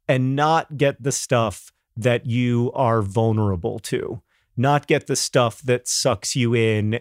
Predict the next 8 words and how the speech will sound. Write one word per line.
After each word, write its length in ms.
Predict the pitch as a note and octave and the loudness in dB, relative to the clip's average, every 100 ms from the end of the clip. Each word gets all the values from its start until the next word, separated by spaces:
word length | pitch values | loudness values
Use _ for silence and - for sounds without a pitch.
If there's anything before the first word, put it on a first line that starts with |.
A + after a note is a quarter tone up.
| - | -4
and 460 | D3+ A2+ G#2+ G#2 G2 - | -2 0 0 -2 -4 -8
hijacks 680 | - C#3+ C3 C3 B2 - - | -2 0 2 0 0 -2 -4
your 100 | A#2+ | -4
consciousness 920 | - A#2 G#2+ - G#2+ - G#2+ G#2 - | -2 -2 0 -2 -4 -2 -2 -2 -4
and 220 | - G#2+ | -2 -2
uses 600 | G2+ A#2+ D3 C#3 C3 A2+ | -2 0 0 0 -2 -2
your 180 | A#2+ A2 | 0 0
attention 800 | G#2+ - A#2 G2+ - G#2 G2 F#2 | 0 0 0 0 -2 -2 0 -4